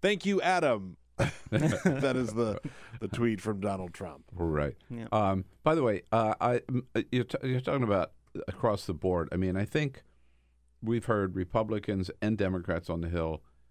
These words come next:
Speaker 2: say, "We gotta do something to get,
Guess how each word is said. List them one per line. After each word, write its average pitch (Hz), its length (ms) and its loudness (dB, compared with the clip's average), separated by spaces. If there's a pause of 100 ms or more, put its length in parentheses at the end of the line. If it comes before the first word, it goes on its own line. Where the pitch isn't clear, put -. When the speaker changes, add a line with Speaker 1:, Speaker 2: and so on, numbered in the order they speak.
Speaker 2:
say, 80 460 0
"We 101 120 -6
gotta 87 240 2
do 71 140 -4
something 71 500 -8 (320)
to - 100 -12
get, - 140 -8